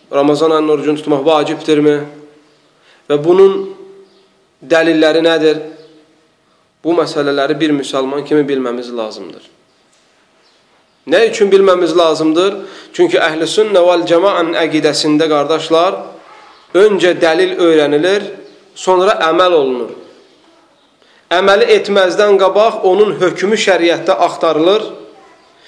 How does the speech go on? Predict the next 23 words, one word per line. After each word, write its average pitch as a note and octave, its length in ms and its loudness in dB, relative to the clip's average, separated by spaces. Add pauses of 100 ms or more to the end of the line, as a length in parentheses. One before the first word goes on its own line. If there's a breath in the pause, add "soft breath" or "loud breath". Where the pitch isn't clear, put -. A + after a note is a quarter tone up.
(220 soft breath)
kitab F#3+ 360 0
və F3 160 4
sünnə G3+ 480 2
ilə, F#3 180 2 (380)
ümmətin F#3 540 2
icması E3+ 480 2
ilə, F#3+ 200 4 (1040 soft breath)
ondan G3 380 2
sonra G#3+ 440 2 (100)
əməl G3+ 320 2
olunur. C3+ 320 -2 (520)
Dəlil G3+ 420 0
olmayan F3+ 500 2
hər E3+ 220 -2
hansı D#3+ 340 -2
bir E3 100 -2
şey D#3+ 320 -2
biz G3 280 -2 (680)
ibadət D#3 480 0
niyyəti D3 280 0
ilə E3 200 2
edə C3+ 220 0
bilməzik. A2+ 500 -8